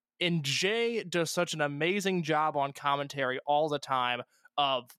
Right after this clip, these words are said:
walking us through this, translating things in real time, making sure we know the history of, of what could happen and narrating what is happening. We've known Jay for a long time. We talk to him, you know, somewhat often.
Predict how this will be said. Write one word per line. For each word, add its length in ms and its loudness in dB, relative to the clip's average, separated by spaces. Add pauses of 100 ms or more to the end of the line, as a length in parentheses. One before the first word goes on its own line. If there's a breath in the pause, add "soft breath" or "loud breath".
(120)
walking 640 0
us 160 0
through 180 0
this, 160 0
translating 920 0
things 280 -2
in 100 -4
real 300 2
time, 380 0
making 240 0
sure 160 0
we 100 0
know 100 0
the 140 0
history 480 0
of, 100 2
of 280 -2 (320 soft breath)
what 400 0
could 260 0
happen 540 0 (260 soft breath)
and 300 0
narrating 540 0
what 180 0 (120)
is 260 0
happening. 580 -2 (1000)
We've 240 2
known 240 2
Jay 240 2
for 160 -4
a 60 0
long 300 0
time. 340 -2
We 100 -2
talk 420 0
to 120 2
him, 320 0
you 100 0
know, 200 2
somewhat 500 0
often. 480 0